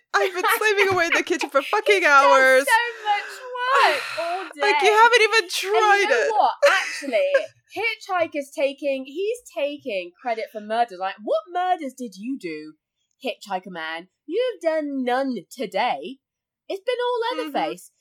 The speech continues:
Speaker 2: So I'm just like, actually, he's done all the work. He's not getting any of the real credit. Um, and then he gets blamed for, like, the door being broken. He's like, the dad's just trying to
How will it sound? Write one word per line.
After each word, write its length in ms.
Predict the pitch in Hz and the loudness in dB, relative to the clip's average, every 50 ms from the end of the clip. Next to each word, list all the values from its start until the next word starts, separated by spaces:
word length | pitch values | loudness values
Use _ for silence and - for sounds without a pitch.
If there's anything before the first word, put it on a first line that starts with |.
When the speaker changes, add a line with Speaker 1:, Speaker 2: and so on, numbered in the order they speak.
| _ _ | _ _
Speaker 2:
So 120 | _ - 381 | _ -6 -6
I'm 120 | 415 480 480 | -4 -4 -6
just 100 | 453 440 415 | -8 -12 -14
like, 80 | - _ - 466 480 | -12 _ -10 -10 -10
actually, 460 | - - - 277 208 190 180 175 196 | -10 -12 -8 -6 -4 -4 -4 -6 -10
he's 140 | 214 302 302 294 | -12 -12 -10 -10
done 140 | 277 254 254 - | -10 -12 -10 -10
all 200 | 269 294 294 285 | -10 -8 -8 -8
the 120 | 269 269 | -10 -8
work. 280 | 262 262 240 214 175 - _ | -4 -2 -2 -2 -2 -4 _
He's 140 | 226 214 214 | -14 -16 -14
not 120 | 202 196 | -12 -10
getting 200 | 208 180 175 190 214 | -10 -10 -8 -8 -10
any 200 | 233 247 254 262 | -10 -10 -10 -10
of 60 | 254 | -10
the 100 | 254 220 202 | -10 -12 -10
real 200 | 208 208 208 202 | -10 -10 -10 -10
credit. 480 | 202 _ - 180 170 165 156 156 160 - _ _ _ _ _ _ _ _ _ _ _ | _ _ -10 -10 -10 -8 -10 -10 -12 -14 _ _ _ _ _ _ _ _ _ _ _
Um, 480 | 196 196 202 196 190 196 196 190 190 185 _ _ _ _ _ - | -10 -8 -6 -8 -8 -10 -12 -14 -16 -18 _ _ _ _ _ -6
and 80 | 240 285 | -2 -2
then 140 | 302 330 | -2 -2
he 160 | 330 370 392 370 | -4 -6 -8 -6
gets 260 | 381 302 - - - _ | -6 -8 -8 -12 -18 _
blamed 520 | - 240 226 220 214 208 214 220 226 247 240 _ _ _ _ _ _ | -10 -8 -8 -6 -6 -6 -8 -8 -10 -10 -14 _ _ _ _ _ _
for, 80 | 285 | -8
like, 140 | 269 262 254 240 | -6 -6 -8 -8
the 180 | 208 226 233 190 - - | -10 -10 -10 -10 -10 -8
door 340 | 196 185 185 196 208 208 196 226 | -6 -6 -4 -4 -4 -6 -6 -8
being 280 | 233 233 226 240 240 226 | -6 -6 -6 -6 -6 -6
broken. 600 | 226 220 220 220 226 220 - 254 226 220 214 220 | -4 -2 -2 -2 -2 -6 -10 -8 -8 -8 -8 -10
He's 200 | 220 240 240 226 | -12 -12 -8 -4
like, 200 | 247 226 226 220 _ _ _ _ _ _ _ _ | -4 -4 -4 -4 _ _ _ _ _ _ _ _
the 100 | 269 269 269 | -8 -6 -6
dad's 360 | - 226 220 220 226 220 226 | -6 -6 -4 -4 -4 -4 -6
just 120 | 240 - - | -10 -16 -14
trying 140 | 254 240 233 | -12 -10 -10
to 60 | 226 | -10